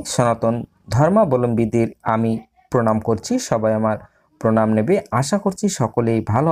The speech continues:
আছেন এবং সুস্থ আছেন। আজ আমরা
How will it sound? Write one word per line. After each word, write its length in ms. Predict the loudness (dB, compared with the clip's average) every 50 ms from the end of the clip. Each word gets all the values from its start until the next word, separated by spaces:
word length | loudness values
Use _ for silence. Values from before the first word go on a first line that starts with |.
| 0 0
আছেন 220 | 0 -2 -4 -4 -4 -6 _
এবং 260 | -2 0 0 2 0 -2 -4 -8 _ _ _ _
সুস্থ 380 | -12 -4 -2 -2 -2 -2 -4 _ 2 2 2 0
আছেন। 240 | 0 -2 -2 0 0 -2 -6 -10 _ _ _ _ _ _ _ _ _ _ _ _ _ -20 -20 _ _ -2
আজ 160 | -2 0 0 0
আমরা 220 | 0 2 2 2